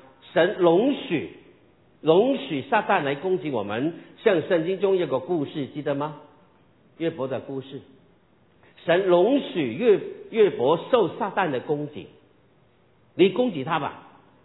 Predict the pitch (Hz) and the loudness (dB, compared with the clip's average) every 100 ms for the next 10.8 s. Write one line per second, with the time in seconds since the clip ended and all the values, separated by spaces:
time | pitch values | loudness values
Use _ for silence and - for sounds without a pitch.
0 | _ _ _ _ _ _ _ 123 151 - | _ _ _ _ _ _ _ -6 -4 -6
1 | 123 104 - - _ _ - 226 - 262 | -10 -10 -14 -20 _ _ 0 0 0 -2
2 | 247 220 233 247 170 147 196 214 220 196 | 0 -2 0 2 2 2 2 2 -2 0
3 | 190 127 151 196 185 202 170 156 139 240 | 0 -2 -4 -4 -2 0 0 -2 -4 -4
4 | 254 233 196 196 143 127 165 156 143 85 | -2 -2 -2 -2 -2 -2 -4 -6 -8 -12
5 | - _ _ _ _ _ _ _ _ - | -20 _ _ _ _ _ _ _ _ 0
6 | 311 240 175 - 165 196 277 - 190 175 | 2 2 0 2 0 0 -4 0 2 2
7 | 269 - 185 113 - - _ _ _ _ | 0 -4 -6 -6 -12 -20 _ _ _ _
8 | _ - 123 127 180 175 208 202 127 - | _ -16 -8 -6 -4 0 0 2 -2 -4
9 | 170 170 175 165 - 147 147 107 107 120 | -6 -4 -4 -4 -6 -6 -4 -6 -4 -4
10 | 104 117 107 101 - 92 - | -4 -6 -8 -10 -10 -14 -14